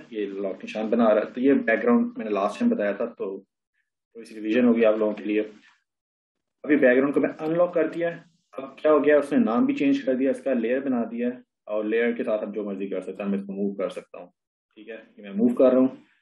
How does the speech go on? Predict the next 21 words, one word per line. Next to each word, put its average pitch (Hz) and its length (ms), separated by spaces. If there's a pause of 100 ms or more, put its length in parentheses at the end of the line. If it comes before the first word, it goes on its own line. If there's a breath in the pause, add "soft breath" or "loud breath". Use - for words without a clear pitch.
(140 loud breath)
और 107 80
आप 104 120
लोगों 107 120
को 104 140
नज़र 101 160
भी 101 120
आ 92 100
रहा 90 120
होगा 92 140
कि 101 160
मैं 104 120
move, 101 220 (420)
ये 117 80
move 117 240
हो 107 140
रहा 95 100
है। - 60 (280)
<clears throat> - 1300
Control 117 240
Z 120 180
किया, 131 260